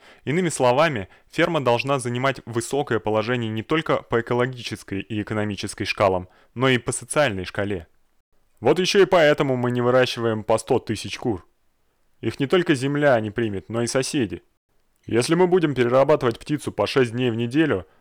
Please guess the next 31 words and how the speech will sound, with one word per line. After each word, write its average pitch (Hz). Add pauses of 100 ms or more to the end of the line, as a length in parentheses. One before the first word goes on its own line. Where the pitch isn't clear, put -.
(120)
то 117
должны 131
будем 135
действовать 123
как -
на 110
птицефабриках, 110 (340)
нанимать 131
кучу 151
рабочих 113
мигрантов, 127 (300)
потому 113
что 113
среди 117
местных 127
никто 113
не 117
хочет -
потрошить -
цыплят 120
каждый 98
день. 113 (920)
Так 127
что -
и 151
здесь 156
все -
зависит 120
от 107
размера 113
предприятия». 98